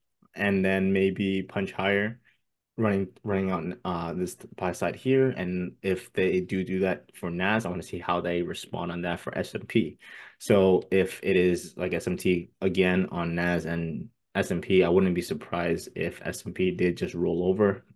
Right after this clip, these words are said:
and just continue going lower to take out the lows, and maybe nas perform a turtle soup up here and then start targeting these lows as well. But all-time highs are very, very, like I said already, are very, very hot topics where a lot of indiv-,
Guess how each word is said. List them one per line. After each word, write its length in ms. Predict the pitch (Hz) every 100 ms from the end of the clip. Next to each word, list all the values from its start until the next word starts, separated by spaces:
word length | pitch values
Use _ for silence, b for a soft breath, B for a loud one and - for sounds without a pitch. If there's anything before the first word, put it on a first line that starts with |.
| -
and 180 | 87 87
just 140 | -
continue 340 | 90 - 90
going 180 | 87 90
lower 240 | 90 90 85
to 140 | -
take 160 | - -
out 140 | 87
the 60 | 90
lows, 360 | 98 110 113 B B B B B
and 240 | 90 90 92
maybe 220 | 90 90
nas 240 | 87 87
perform 340 | - - 87 85
a 60 |
turtle 240 | - 87 85
soup 280 | - - -
up 100 | -
here 240 | 85 87
and 120 | 82
then 120 | 85 76
start 200 | 82 -
targeting 240 | 87 90
these 140 | 87
lows 180 | 87 - -
as 200 | 85 90
well. 340 | 90 80 - b b b b _ -
But 360 | 98 95 - _ _ _ _ _ _ _ _ _ _
all-time 400 | 98 - 113 104
highs 340 | 98 95 95 90
are 160 | 90
very, 440 | 82 82 92 92 92
very, 200 | 87 87
like 140 | 87
I 60 | 80
said 160 | 92
already, 260 | 92 113 120
are 140 | 87
very, 340 | 85 95 98 92
very 560 | 92 90 92 90 92 _ _ _ _ _ 98
hot 140 | -
topics 480 | - 95 113 104 104
where 320 | 92 87 87
a 60 | 90
lot 200 | 87 92
of 120 | 85
indiv-, 500 | 92 92 85 -